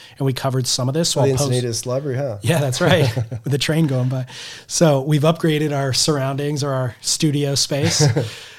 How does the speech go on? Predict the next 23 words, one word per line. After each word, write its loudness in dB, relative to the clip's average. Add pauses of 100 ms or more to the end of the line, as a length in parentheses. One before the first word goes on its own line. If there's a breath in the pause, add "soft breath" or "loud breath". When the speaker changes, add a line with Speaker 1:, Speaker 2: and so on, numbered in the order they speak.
(200 loud breath)
Speaker 1:
Um, 2 (960)
but 2 (120)
I'll 2
link 4
to -2
that -2
episode -4
so -2
listeners -2
can -6
listen -6
to -6
that -12
to -12
get -8
the -18
full -10
backstory. -10
But -12 (320 loud breath)
essentially, 0
Chaz 0
was -2
writing, -4